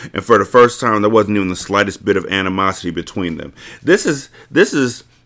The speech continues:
this is like when that nigga from, uh, Agents of shield died in the Avengers,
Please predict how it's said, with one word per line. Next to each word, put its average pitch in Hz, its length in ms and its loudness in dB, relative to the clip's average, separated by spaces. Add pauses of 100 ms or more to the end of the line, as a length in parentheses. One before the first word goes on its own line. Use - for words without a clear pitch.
this 185 300 0
is 127 200 -6 (440)
like 131 340 -2 (640)
when 123 680 0 (920)
that 143 180 0
nigga 143 300 0
from, 127 680 0
uh, 101 520 2 (1700)
Agents 135 380 2
of 110 80 -6
shield 147 420 2
died 135 560 2
in 120 140 0
the 120 120 2
Avengers, 139 680 0